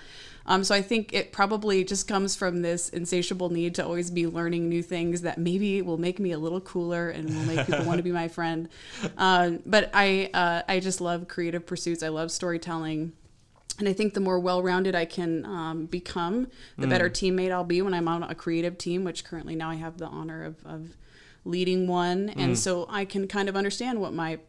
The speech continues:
Speaker 1: graphic designers go through to some extent.
Speaker 2: Yeah.
Speaker 1: Um, and that hopefully helps me give them really specific direction when they need it, or,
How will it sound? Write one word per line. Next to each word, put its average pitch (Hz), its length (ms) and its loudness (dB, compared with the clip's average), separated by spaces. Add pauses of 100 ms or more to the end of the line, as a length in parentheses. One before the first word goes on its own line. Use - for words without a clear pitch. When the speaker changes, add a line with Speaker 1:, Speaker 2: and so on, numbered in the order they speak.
(160)
Speaker 1:
graphic 170 380 0
designers 165 520 -2
go 160 200 -4
through 165 300 -2
to 180 160 -2
some 180 280 0
extent. 175 640 -6
Speaker 2:
Yeah. 127 240 0
Speaker 1:
Um, 175 380 0
and 175 440 -4 (580)
that 185 260 2
hopefully 196 420 -2
helps 180 220 -4
me 185 100 0
give 185 160 0
them 175 160 0
really 175 160 0
specific 208 580 -2
direction 165 540 -2
when 165 100 -4
they 165 160 -2
need 165 260 0
it, 151 220 -8
or, 175 280 -4